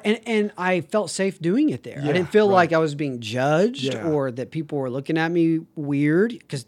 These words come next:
Speaker 1: that's what everybody else was doing, you know?
Speaker 2: <laughs> Right.
Speaker 1: And, and then when we would get into a study drought, um, we would put our notes down and go play ping pong or go play pool or, or,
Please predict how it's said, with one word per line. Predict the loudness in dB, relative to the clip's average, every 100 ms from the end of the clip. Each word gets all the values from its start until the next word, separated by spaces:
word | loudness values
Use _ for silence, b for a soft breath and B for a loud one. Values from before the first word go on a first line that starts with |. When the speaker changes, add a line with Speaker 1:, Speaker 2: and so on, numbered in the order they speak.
| -10
Speaker 1:
that's | -10 -4
what | -2
everybody | 0 4 6 6
else | 4 2
was | -4 -4
doing, | -4 -4 -6 -4
you | -2
know? | -2 -2 -2
Speaker 2:
<laughs> | -2
Right. | -2
Speaker 1:
And, | -4 -2 -4 -8 B B B
and | 0
then | 2 0 0
when | 2 4
we | 4
would | 2 2
get | 2 2 -2 b b
into | -4 -2 0
a | 0
study | 0 2 2 2
drought, | 0 2 4 2 -4 b b b
um, | -2 0 0 0
we | 0
would | 0 -2 _
put | 2 4
our | 6
notes | 4 2
down | 2 4
and | 6
go | 2
play | 2 0
ping | 0 -2 0
pong | -2 -2 -6
or | -8
go | -2 0
play | 0 0
pool | -2 -2 0 -2 -4
or, | -4
or, | -4 -4 -4 -6